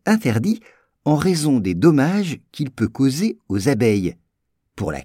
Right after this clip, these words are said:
quatrième année consécutive. Once again, le gouvernement britannique a donné son approbation d'urgence pour l'utilisation d'un pesticide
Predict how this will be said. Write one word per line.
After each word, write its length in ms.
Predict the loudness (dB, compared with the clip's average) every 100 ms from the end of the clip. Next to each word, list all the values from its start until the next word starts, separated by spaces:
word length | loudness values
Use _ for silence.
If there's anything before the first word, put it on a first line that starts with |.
| _
quatrième 540 | -6 -4 -4 -4 -4 -4
année 260 | -4 -2 -4
consécutive. 1000 | -4 -6 -6 -6 -8 -14 -10 -8 -8 -10 _ _ _ _ _ _ _ _ _ _
Once 160 | -10 -2
again, 160 | -2 -2 _ -20 -20 -20 -20 -2
le 160 | 4 4
gouvernement 720 | 4 2 2 2 2 2 0
britannique 720 | 0 -2 0 0 0 -4 -8 -6
a 140 | -4
donné 460 | -2 0 0 2 2
son 400 | 0 -6 -4 -2
approbation 1000 | -2 -4 -6 -4 -4 -6 -8 -6 -6 -8
d'urgence 800 | -12 -6 -6 -4 -2 -2 -2 -8 -14 -20 -20 _ -8
pour 260 | -4 0
l'utilisation 1120 | 2 2 0 -2 -2 -2 -4 -4 -6 -4 -4
d'un 240 | -6 -8 -8
pesticide 840 | -6 -6 -6 -12 -10 -4 -2 -2